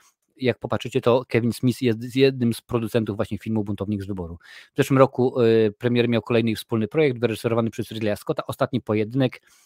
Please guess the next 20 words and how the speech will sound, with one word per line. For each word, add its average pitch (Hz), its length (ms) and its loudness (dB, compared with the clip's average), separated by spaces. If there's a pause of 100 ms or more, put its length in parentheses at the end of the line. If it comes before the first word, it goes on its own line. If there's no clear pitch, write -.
(200)
który 139 220 -2
napisali 123 500 0
razem 117 300 0
z 98 100 -10
Nicole, 120 460 0
y, 110 500 0
Ho-, 120 440 -2
Holofcener, 110 1300 -6
Holofcener. 107 500 -4 (600)
I 220 140 -2
w - 60 -16
którym 135 300 2
wystąpili 120 340 -2
u 110 40 -2
boku 123 340 -2
takich 110 420 -8
aktorów 110 260 -6
jak 110 220 -4
Jodie 110 180 -2
Comer 170 340 0